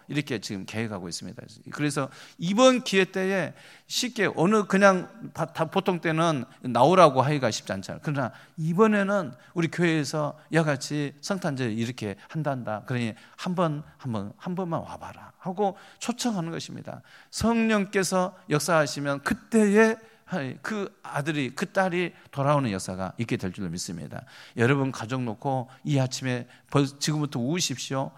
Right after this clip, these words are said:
"내 아들 압살롬아, 내 아들 압살롬아." 이미 죽고 난 다음에 울 것이 아니라 정말 영적으로 죽어가고 있는 그 아들을 위해서, 그 딸을 위해서, 우리 가족들을 위해서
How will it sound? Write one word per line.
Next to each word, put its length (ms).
"내 200
아들 260
압살롬아, 540
내 140
아들 260
압살롬아." 420
이미 380
죽고 340
난 220
다음에 280
울 180
것이 240
아니라 500
정말 400
영적으로 500
죽어가고 500
있는 440
그 140
아들을 320
위해서, 220
그 140
딸을 320
위해서, 420
우리 140
가족들을 480
위해서 360